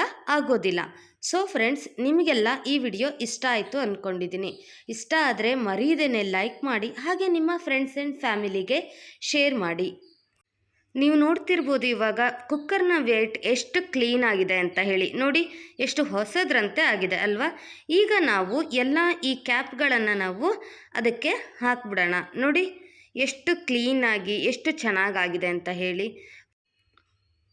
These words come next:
ನೋಡಿ ಫ್ರೆಂಡ್ಸ್, ಎಷ್ಟು ಹೊಸದ್ರಂತೆ ಕಾಣ್ತಿದೆ ಅಂತ ಹೇಳಿ. ನಿಮಗೆಲ್ಲ ಈ ವಿಡಿಯೋ ಇಷ್ಟ ಆಗಿದೆ ಅಲ್ವಾ? ಓಕೆ, ಹಾಗಾದ್ರೆ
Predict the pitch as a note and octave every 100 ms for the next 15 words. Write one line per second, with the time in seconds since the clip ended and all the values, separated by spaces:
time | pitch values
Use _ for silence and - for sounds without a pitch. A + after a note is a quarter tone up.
0 | _ B3+ C#4 E4 C#4 A#3+ A#3+ - C#4+ D4
1 | E4+ D#4+ G#3 - C4 A3+ G3+ G#3+ A3+ G3
2 | F3 F3 F3+ F3+ F3 F3+ F3+ E3+ F3+ -
3 | - - B3 C#4 F4 D4 G#3+ B3+ B3+ C4+
4 | A3+ G3 A3+ B3 G3+ - G#3+ G3+ F#3 F3+
5 | F3+ F3 C#4 - - - - _ D4 D#4
6 | F4+ D4+ C4 B3 A#3+ A#3